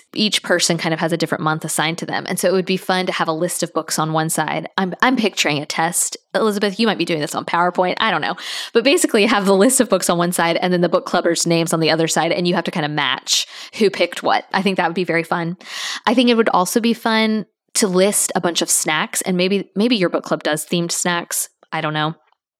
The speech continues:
Mine sometimes does, but I think you could really just list any snacks, any food items, but put them with the book. So here's an example. So, like, you could have spaghetti bolognese or whatever it is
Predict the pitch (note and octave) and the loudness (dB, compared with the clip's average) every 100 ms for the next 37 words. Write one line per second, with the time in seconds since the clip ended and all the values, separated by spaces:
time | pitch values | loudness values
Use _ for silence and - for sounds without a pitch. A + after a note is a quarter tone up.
0 | _ _ - F#3+ F#3+ F3+ E3 F3 E3+ - | _ _ -6 -2 -2 -4 -8 -8 -12 -8
1 | - G3 - G3 F#3+ C#4+ C#4 G#3+ E3+ E3 | -8 -4 -4 -4 -2 -4 -4 -4 -2 -2
2 | E3 E3 - E3+ - - D#3 F3 - D3+ | -2 -4 -6 -6 -6 -8 -4 -4 -4 -2
3 | D3 G3+ - - F3 E3+ D#3 D#3 D#3+ F#3+ | -2 -4 -6 -4 -2 -2 -2 -2 -2 -4
4 | - - - - - - - - B3 G#3 | -10 -12 -14 -4 -2 -2 -2 0 2 2
5 | E3+ E3+ - - - - F3 - - A3 | 0 -2 -4 -4 -4 0 0 0 0 2
6 | - F3 D#3+ A2+ - - - - - - | 0 -2 -4 -8 -12 -14 -12 -10 -8 0
7 | A3 F#3 G#3+ A3+ A#3 G3 F3+ F3 F3 - | 2 4 2 4 4 4 2 2 0 -6
8 | - - G3 A3+ A#3+ G#3+ G#3 F#3+ D#3+ - | -8 -2 0 0 2 2 2 0 0 -4
9 | F3 E3 D#3 D3+ D3+ D3 E3+ | -2 0 0 0 0 -2 -4